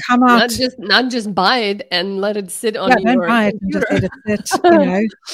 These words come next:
Speaker 2: <laughs>
Speaker 1: But,
Speaker 2: You have to
Speaker 1: but
Speaker 2: do the
Speaker 1: if you
Speaker 2: work.
Speaker 1: do
Speaker 2: And
Speaker 1: the work, if you go through it and you do the work.
Speaker 2: And usually this inner work is the hardest
Speaker 1: Yeah.
Speaker 2: because no one taught us at so-,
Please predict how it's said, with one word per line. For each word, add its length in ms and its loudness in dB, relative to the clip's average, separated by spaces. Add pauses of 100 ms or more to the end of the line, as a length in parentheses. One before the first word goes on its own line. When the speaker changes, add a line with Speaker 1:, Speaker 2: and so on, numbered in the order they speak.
(280)
Speaker 2:
<laughs> 60 -20
Speaker 1:
But, 80 0
Speaker 2:
You 80 -4
have 240 -14
to 60 0
Speaker 1:
but 80 -12
Speaker 2:
do 120 -6
the 80 -8
Speaker 1:
if 60 -10 (240)
you 80 0
Speaker 2:
work. 80 -14
Speaker 1:
do 100 0
Speaker 2:
And 80 4
Speaker 1:
the 80 4
work, 260 -2
if 120 -12
you 40 -6
go 200 0
through 160 -6
it 60 -8
and 100 -4
you 80 -6
do 160 -2
the 80 -4
work. 560 -6 (220)
Speaker 2:
And 180 -4
usually 400 -6
this 260 -8
inner 300 -6
work 300 -6
is 100 -12
the 100 -16
hardest 640 -12 (260)
Speaker 1:
Yeah. 80 -12
Speaker 2:
because 220 -8
no 180 -6
one 200 -6
taught 260 -10
us 160 -8
at 180 -16
so-, 280 -14